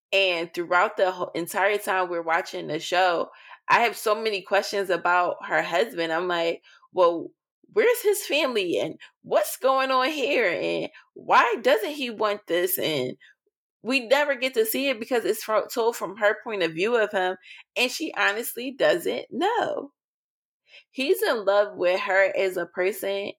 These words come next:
and she's in love with him because he's literally the guy she never thought she could get. Um, her best friend becomes, like, a Oprah-like,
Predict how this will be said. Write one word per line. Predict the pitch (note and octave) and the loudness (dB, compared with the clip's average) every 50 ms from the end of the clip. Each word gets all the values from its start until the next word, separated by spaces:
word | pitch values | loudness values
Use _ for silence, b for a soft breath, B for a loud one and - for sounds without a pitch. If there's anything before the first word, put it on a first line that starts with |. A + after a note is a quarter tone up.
| - | -4
and | - E3+ E3+ E3 F3 - | -2 -2 -2 -2 -4 -4
she's | - - A3+ A3+ B3 A#3 A#3+ | -4 -2 -2 -2 -2 -2 -2
in | G#3+ F#3 F3 E3 | -2 -2 0 0
love | D#3+ D#3+ F3 E3+ F3 | 2 2 2 2 0
with | E3+ E3 F3+ | -2 -2 -2
him | F3 E3 D#3+ D#3 D#3+ | -2 -2 -2 -2 -2
because | E3 D#3+ E3 D#3+ D#3+ - | -4 -2 -2 -2 -2 -2
he's | F#3+ F#3 F#3 F#3 E3 | -4 -4 -4 -4 -4
literally | D3+ D#3+ E3 E3+ F3 F3 F3 F3 E3 E3 E3+ E3+ E3+ E3+ D#3+ - B B B B B B B B - | -4 -2 0 2 2 2 2 0 0 0 -2 -2 -2 -4 -4 -6 B B B B B B B B -8
the | E3+ D#3+ F#3 E3 | -2 0 0 2
guy | D#3+ C#3+ D#3+ D#3+ D#3+ D#3+ E3 E3 | 2 2 2 4 4 4 2 0
she | E3 - F3+ E3+ | -2 -6 -8 -6
never | D#3+ D#3 D#3 D#3 D3+ D3 D3+ | -2 0 0 2 2 0 -2
thought | D3 - C3+ C#3 - | -2 -2 -2 -2 -2
she | - C#3+ C3+ C#3 | -4 -6 -6 -6
could | - - - | -6 -6 -6
get. | - - - - - - _ _ _ _ _ _ _ _ _ _ _ _ _ _ _ _ _ _ _ _ _ _ _ _ _ _ _ _ _ _ b b b b b b b _ _ _ _ _ _ _ - | -4 -4 -4 -6 -6 -10 _ _ _ _ _ _ _ _ _ _ _ _ _ _ _ _ _ _ _ _ _ _ _ _ _ _ _ _ _ _ b b b b b b b _ _ _ _ _ _ _ 0
Um, | C3 C3+ C3+ C3+ C3+ C3+ C3+ - - - - _ | 2 2 2 2 0 -2 -6 -10 -12 -14 -16 _
her | - - - G#3+ G3+ G3 | -12 0 4 4 4 4
best | - F#3+ F#3+ G3 - - | 4 2 2 2 -2 -6
friend | - G3+ E3 E3+ F3+ F3+ F3 E3+ E3+ E3 - - - - - - E3 D#3+ | -6 -2 0 0 0 0 0 -2 -4 -6 -6 -8 -8 -12 -12 -12 -8 -4
becomes, | E3+ G3 F3+ F#3+ - G3 E3+ E3+ E3 E3 D#3+ D#3 D3+ D#3 - - - | -4 -4 -4 -4 -4 -2 0 0 0 -2 -4 -6 -8 -8 -8 -6 -2
like, | A#2 C3+ C3 C3+ A#2 - - - - _ _ - | 0 2 2 2 0 0 -4 -8 -20 _ _ 0
a | E3+ E3 - - | 2 2 2 2
Oprah-like, | D#3+ F3 F3+ F3+ F#3+ F3+ F3 E3+ D#3+ D#3+ E3 F3 E3 D#3+ D3+ C#3+ - - - | 2 2 2 2 2 2 2 2 2 2 2 2 4 2 2 0 -2 -4 -8